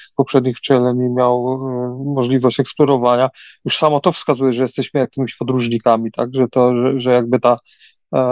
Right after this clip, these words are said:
egzystencja jest czymś więcej niż tylko fizyczną bytnością, jakąś tam ograniczoną w krótko, krótkim czasie, czyli jesteśmy gdzieś tam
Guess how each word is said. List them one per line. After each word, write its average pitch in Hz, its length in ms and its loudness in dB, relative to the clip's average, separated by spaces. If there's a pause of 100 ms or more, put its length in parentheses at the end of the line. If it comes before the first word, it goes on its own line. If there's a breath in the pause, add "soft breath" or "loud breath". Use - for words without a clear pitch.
(220)
egzystencja 131 580 0
jest 123 180 0
czymś 135 200 -6
więcej 131 300 0
niż 110 80 -4
tylko - 180 -4
fizyczną 131 540 2
bytnością, 127 500 0
jakąś 123 280 0
tam 131 120 0
ograniczoną 123 640 0
w - 340 -8
krótko, 131 460 2 (560 loud breath)
krótkim 131 300 -2
czasie, 143 520 2
czyli 131 440 -2
jesteśmy 131 420 -2 (320)
gdzieś 117 220 -10
tam 117 220 -2